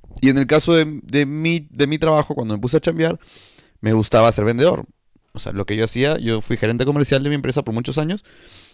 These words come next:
y me gustaba, este, eh, vender. Iba, vendía, porque básicamente vender era ir y hablar con gente y, y tratar de convencerlos de comprarte. Conocí un culo de gente,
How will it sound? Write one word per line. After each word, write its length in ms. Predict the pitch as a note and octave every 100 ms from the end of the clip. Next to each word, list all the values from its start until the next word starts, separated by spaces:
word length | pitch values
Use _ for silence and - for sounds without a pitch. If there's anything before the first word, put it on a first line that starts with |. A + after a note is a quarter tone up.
| _
y 160 | - B2+
me 80 | A#2+
gustaba, 540 | B2 A#2 G#2+ A2+ B2
este, 680 | A2 - - G#2 G#2+ G2 G#2 - - - _ _ _ -
eh, 680 | G2+ F#2+ F#2+ F#2+ F#2+ A#2+ A#2 - _
vender. 400 | - B3 A4+ C3 C3+ -
Iba, 300 | - D3+ F3+
vendía, 480 | C#3+ B2 B2+ D3 E3+
porque 260 | C#3+ A2
básicamente 540 | A#2+ C#3 D#3+ D3 D3 E3
vender 260 | D3 C#3+
era 220 | C#3+ C#3 B2
ir 180 | C#3+
y 40 | C#3
hablar 180 | A2 A2
con 140 | A2+
gente 320 | - A#2+ C#3+
y, 100 | E3 G#2+
y 80 | -
tratar 240 | G2 F#2+ G#2
de 100 | A2+
convencerlos 460 | G2+ G#2 G#2+ G#2+
de 60 | A2
comprarte. 520 | C3 C#3 E3 - - _ _ _ - _ _ _ _ _ _ - - - -
Conocí 300 | A2+ A2 B2
un 160 | C3 A#2+
culo 400 | B2+ B2+ D3 D3
de 100 | D3
gente, 540 | C3 B2 A#2 B2